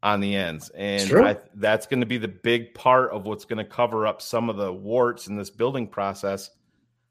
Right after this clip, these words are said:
Speaker 1: on the offense. You give him those two pass rushers, you give him a deep safety on the back end that hopefully will buy into the hits mentality, you know, "Get your track shoes ready, Eddie, because you're gonna be running." That's gonna
Speaker 2: I
Speaker 1: be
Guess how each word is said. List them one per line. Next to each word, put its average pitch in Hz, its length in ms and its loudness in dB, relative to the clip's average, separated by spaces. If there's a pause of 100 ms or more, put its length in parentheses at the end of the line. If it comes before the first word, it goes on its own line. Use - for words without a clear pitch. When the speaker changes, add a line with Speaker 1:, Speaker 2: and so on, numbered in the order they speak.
(120)
Speaker 1:
on 107 160 0
the 98 100 -2
offense. 101 640 -2 (180)
You 95 140 -14
give 104 180 -4
him 104 120 -6
those 104 200 -6
two 113 200 -10
pass 113 380 -2
rushers, 113 400 -4
you 104 100 -8
give 104 180 -2
him 101 140 -6
a 95 60 -4
deep 101 280 -8
safety 110 600 -4 (460)
on 107 160 2
the 98 60 0
back 110 360 6
end 110 260 2
that 95 120 -2
hopefully 113 760 -2 (240)
will 104 140 -6
buy 104 320 4
into 107 420 -2
the 92 100 -6
hits 117 360 -4
mentality, 107 680 0
you 107 100 -6
know, 98 280 -4 (320)
"Get 113 180 -6
your - 80 -10
track 131 300 6
shoes 104 260 -6
ready, 101 260 2
Eddie, 101 240 0
because 98 300 -10
you're 104 80 -12
gonna 107 140 -4
be 101 100 -4
running." 101 380 0 (880)
That's 101 240 0
gonna 120 240 2
Speaker 2:
I 110 100 4
Speaker 1:
be 107 220 -4